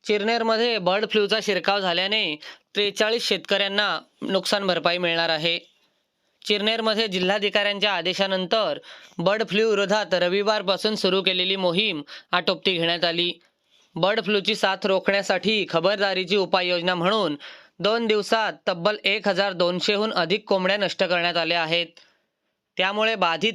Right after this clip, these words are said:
त्रेचाळीस शेतकऱ्यांना नुकसान भरपाई देणार असल्याची माहिती रायगड जिल्हा पशुसंवर्धन विभागाचे उपायुक्त डॉक्टर सचिन देशपांडे यांनी दिली. बर्ड फ्लूच्या साथीत तीन शेतकऱ्यांच्या एकशे वीस कोंबड्या दगावल्या होत्या.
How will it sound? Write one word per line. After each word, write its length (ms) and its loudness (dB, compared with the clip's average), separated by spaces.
त्रेचाळीस 480 0
शेतकऱ्यांना 760 -2
नुकसान 360 0
भरपाई 380 0
देणार 300 0
असल्याची 380 -2
माहिती 640 0
रायगड 360 0
जिल्हा 280 0
पशुसंवर्धन 760 0
विभागाचे 540 0
उपायुक्त 580 0
डॉक्टर 340 0
सचिन 380 0
देशपांडे 520 0
यांनी 260 -2
दिली. 400 -2
बर्ड 300 -4
फ्लूच्या 340 -2
साथीत 460 -2
तीन 180 -2
शेतकऱ्यांच्या 840 -2
एकशे 340 -2
वीस 300 -2
कोंबड्या 380 0
दगावल्या 420 0
होत्या. 360 0